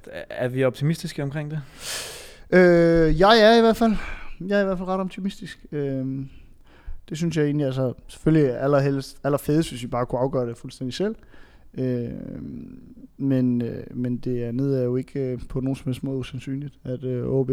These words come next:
Speaker 2: skal spille en svær kamp i Odense, der lige har skiftet træner, og, øh, ja.
Speaker 1: Der er noget fornyet energi måske, når man skifter træner sådan.
Speaker 2: Det ved jeg ikke. Det må de, vi jo, det håber vi da.
Speaker 1: Ja.
Speaker 2: <laughs> Ja.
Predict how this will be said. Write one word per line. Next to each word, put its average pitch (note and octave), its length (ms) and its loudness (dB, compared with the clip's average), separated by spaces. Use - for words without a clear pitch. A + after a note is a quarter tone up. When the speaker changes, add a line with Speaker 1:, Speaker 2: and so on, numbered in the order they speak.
Speaker 2:
skal B2 340 -8
spille C3+ 200 -6
en C3+ 40 -2
svær C3 220 -6
kamp C3 280 -4
i C3+ 40 0
Odense, D3 340 -2
der B2+ 100 -6
lige C#3 160 -4
har B2 80 -2
skiftet C3 360 -10
træner, C#3+ 300 -6
og, B2+ 320 -8
øh, B2 80 -4
ja. A2 260 0
Speaker 1:
Der C#3 80 -8
er - 20 -6
noget A#2+ 160 -10
fornyet C3 300 -8
energi C3 260 -6
måske, B2+ 320 -10
når A#2 100 -10
man A#2 100 -8
skifter - 240 -8
træner B2 280 -6
sådan. A#2+ 220 -4
Speaker 2:
Det A#2 100 -12
ved G#2 80 -14
jeg G#2 100 -14
ikke. A#2+ 160 -14
Det A#2+ 80 -6
må A#2+ 100 -4
de, A#2 120 -10
vi A#2+ 100 -12
jo, A#2+ 160 -10
det C#3 80 -6
håber D#3 200 -4
vi D3 80 -4
da. C#3 80 -8
Speaker 1:
Ja. D3 200 -4
Speaker 2:
<laughs> - 240 2
Ja. A2+ 60 -8